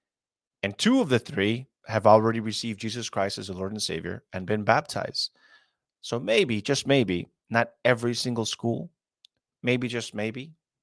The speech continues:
talk to your kids every day, even if they go to school, even if they homeschool. Just saying. Just saying. I don't know. You know? Um,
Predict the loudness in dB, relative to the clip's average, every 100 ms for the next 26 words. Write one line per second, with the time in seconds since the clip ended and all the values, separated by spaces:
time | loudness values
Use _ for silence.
0 | _ _ _ _ _ _ _ _ 2 4
1 | 4 0 -4 -2 -4 -2 -4 -4 -8 -10
2 | _ _ -8 -4 -2 -2 -4 -4 -4 -4
3 | -6 -6 -6 -6 -6 -4 -6 -6 -8 -8
4 | -10 -12 -14 -16 _ _ _ _ -20 _
5 | _ _ -10 -8 -6 -8 -12 _ _ _
6 | _ _ _ _ _ _ -10 -8 -8 -10
7 | _ _ _ _ -20 -18 -18 -20 -14 -8
8 | -8 -4 -6 -4 -8 -16 _ _ _ _
9 | _ _ _ _ _ _ -12 -10 -10 -12
10 | _ _ -20 -20 -2 4 8 8 8 2
11 | -10